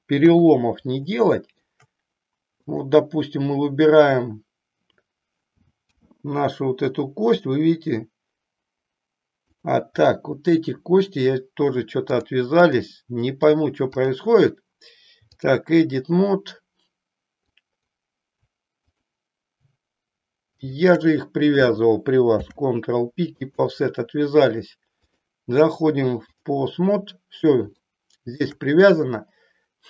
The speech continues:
Видите, если сильно лапы, значит, у нас подходят к грудине, но такого быть не может.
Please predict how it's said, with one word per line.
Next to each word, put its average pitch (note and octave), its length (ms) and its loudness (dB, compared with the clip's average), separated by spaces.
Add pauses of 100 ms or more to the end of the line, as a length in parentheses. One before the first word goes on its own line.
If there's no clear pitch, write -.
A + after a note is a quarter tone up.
(160)
Видите, D#3+ 380 4
если D#3+ 280 2
сильно C#3+ 640 0 (160)
лапы, C#3 500 2
значит, C3 500 -6
у B2 40 -6
нас B2+ 380 -6 (240)
подходят C#3 680 -6 (560)
к C3 40 -4
грудине, D3 760 -2
но C3+ 200 -8
такого C#3+ 400 2
быть C#3 260 -10
не D3 100 2
может. A#2+ 460 -2